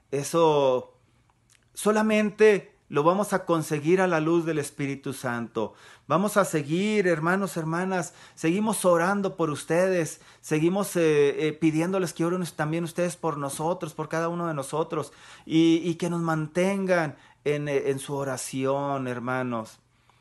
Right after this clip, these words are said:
Nosotros también oramos por ustedes. Señor, en este momento yo quiero pedirte que vayas y toques,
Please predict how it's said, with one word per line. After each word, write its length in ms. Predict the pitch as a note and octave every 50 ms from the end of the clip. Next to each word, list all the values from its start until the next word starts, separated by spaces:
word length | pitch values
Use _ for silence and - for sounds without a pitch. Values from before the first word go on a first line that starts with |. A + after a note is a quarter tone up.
| _ _ _ _ - - -
Nosotros 520 | A#2+ A#2+ - - C3+ C3 C3+ D3+ D#3 -
también 420 | - D3 C3 B2 C3+ C#3 D3 D3
oramos 420 | D3 C#3 C3+ C3+ D3 C#3+ C#3 - -
por 140 | - C3+ A#2+
ustedes. 480 | A#2 - - A#2+ A#2 A#2+ B2+ B2 B2 A#2+
Señor, 320 | - B2+ B2 C3 C#3 D3
en 80 | D#3+ D3+
este 180 | D3 - -
momento 460 | D3 C#3 B2+ B2+ C3+ D3 D3+ D3 D3+
yo 140 | C#3+ C#3 C3+
quiero 240 | - D#3 D#3 D3 -
pedirte 640 | C#3+ C3 B2 B2+ C3+ C#3+ C#3 C#3 - D3+ C#3+ C#3 - - - - - - _
que 120 | - C#3 C3
vayas 440 | B2+ B2+ C#3 D#3 D#3+ D3+ D3+ -
y 80 | D3 B2
toques, 720 | - - - C#3+ D3+ D#3+ D#3 - E3+ E3+ D3 D3 - -